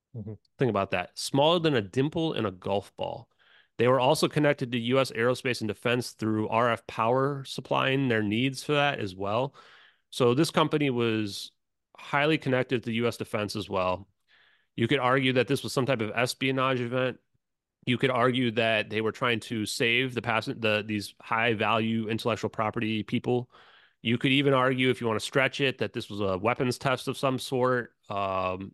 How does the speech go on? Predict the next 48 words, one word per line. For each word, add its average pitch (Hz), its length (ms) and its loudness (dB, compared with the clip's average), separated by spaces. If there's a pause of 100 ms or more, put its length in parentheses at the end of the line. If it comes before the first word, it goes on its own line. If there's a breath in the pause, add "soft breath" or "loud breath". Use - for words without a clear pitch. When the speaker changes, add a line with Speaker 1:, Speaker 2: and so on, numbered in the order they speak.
Speaker 2:
it's - 140 -6
hard 156 220 2
to 131 60 -6
say 135 220 2
exactly. 98 340 -4
I 113 60 0
think 139 180 -2
the 113 60 -2
fire 160 560 2
scenario 110 880 -2 (580 soft breath)
paints 139 360 2
it 135 80 2
in 127 80 2
the 120 100 4
light 117 260 2
of 110 120 0
either 110 240 0
it 104 100 0
being, 101 260 -4
uh, 98 240 -2
elaborate 120 520 2
espionage, 147 960 0
where 113 200 -2
they, 107 280 2
this 107 200 -2
fire 120 360 0
was 104 160 -2
set 123 180 -2
intentionally 147 760 -2 (180)
to 123 80 0
divert 113 320 0
the - 80 -12
plane, 131 420 -2 (680 soft breath)
uh, 110 320 0
or 131 320 4
that 117 160 2
it 120 80 0
was 120 160 -2
a 110 40 -4
situation 117 680 -2
where 110 500 0
they 107 140 0
were 107 60 0
trying 110 140 -4
to 101 60 -4
save 101 300 -2
the 92 60 -6
passengers. 98 840 -8